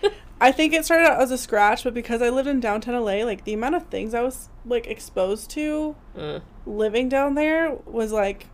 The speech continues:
Speaker 2: That's insane.
Speaker 1: and I have tu-, I have tuberculosis.
Speaker 2: That's insane.
Speaker 1: Yeah.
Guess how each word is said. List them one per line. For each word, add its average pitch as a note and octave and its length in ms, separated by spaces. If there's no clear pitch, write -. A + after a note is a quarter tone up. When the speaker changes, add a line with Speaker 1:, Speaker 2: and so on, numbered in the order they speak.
Speaker 2:
That's F#3 180
insane. A3 420
Speaker 1:
and A3+ 220
I - 80
have D4+ 220
tu-, D4 180
I - 120
have D#4+ 100
tuberculosis. A#3+ 1040
Speaker 2:
That's G3 240
insane. - 1200
Speaker 1:
Yeah. A3+ 360